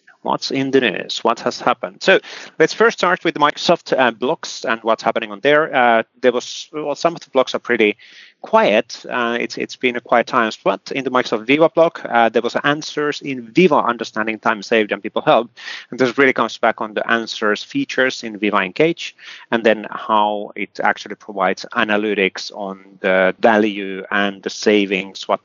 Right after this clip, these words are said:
what the company has been done without, with the tooling. And I in general, this is really, really good, and every single product should have some sort of a statistics and analytics on, "Hey, this is how much time you saved," because time is money, right?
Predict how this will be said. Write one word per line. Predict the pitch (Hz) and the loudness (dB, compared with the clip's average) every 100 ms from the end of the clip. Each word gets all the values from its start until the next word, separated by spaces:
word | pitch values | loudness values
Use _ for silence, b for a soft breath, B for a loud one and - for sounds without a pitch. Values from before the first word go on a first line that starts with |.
| _ - | _ -4
what | 101 - | -4 -4
the | |
company | - 98 95 92 | -10 -8 -6 -6
has | 95 | -6
been | - 110 | -4 0
done | 151 113 B B _ | 0 0 B B _
without, | 107 98 95 - 110 | -2 0 0 -4 -10
with | 107 | -10
the | - | -8
tooling. | - 101 92 85 | -6 -4 -6 -4
And | 123 120 | -2 -2
I | 127 - _ _ | -2 -6 _ _
in | 143 | -6
general, | 131 165 170 147 | 0 2 4 4
this | 107 120 127 | 4 0 -2
is | 107 - | -8 -12
really, | 113 127 135 120 | -2 4 4 4
really | 101 107 110 104 92 - | -2 0 2 2 0 -4
good, | 110 95 - | -6 -6 -4
and | 104 101 98 - | -4 -4 -8 0
every | 123 113 113 | 2 2 -2
single | 107 104 | -2 -8
product | 101 104 98 - | -4 -2 0 -2
should | 101 - | -8 -2
have | 104 90 | 0 0
some | - 101 | -4 -4
sort | 104 92 | -4 -6
of | |
a | 92 | -4
statistics | - - 107 - 95 - | -4 0 -2 0 -4 -2
and | 95 | -4
analytics | 98 95 113 107 - 92 | -2 2 4 2 -2 -6
on, | 90 | 0
"Hey, | 190 214 62 B B B _ | 0 0 -2 B B B _
this | 123 123 | -2 -2
is | 117 | -2
how | 117 | -2
much | 110 - - | -2 -8 -6
time | 156 131 95 | -4 -2 -4
you | 90 | -4
saved," | - 87 104 | -2 -2 -2
because | - - | -8 -12
time | - 87 | -6 -6
is | 98 | -4
money, | 160 151 - _ _ | -6 -6 -12 _ _
right? | 120 | -4